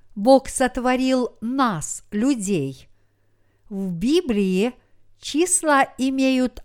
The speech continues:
особые значения. Число четыре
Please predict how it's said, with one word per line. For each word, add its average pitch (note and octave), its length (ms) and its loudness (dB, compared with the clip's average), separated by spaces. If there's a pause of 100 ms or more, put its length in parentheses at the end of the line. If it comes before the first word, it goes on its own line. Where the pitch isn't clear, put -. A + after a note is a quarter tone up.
особые G3 760 0
значения. D3+ 1000 -6 (680)
Число A#3+ 500 2
четыре A3 800 -2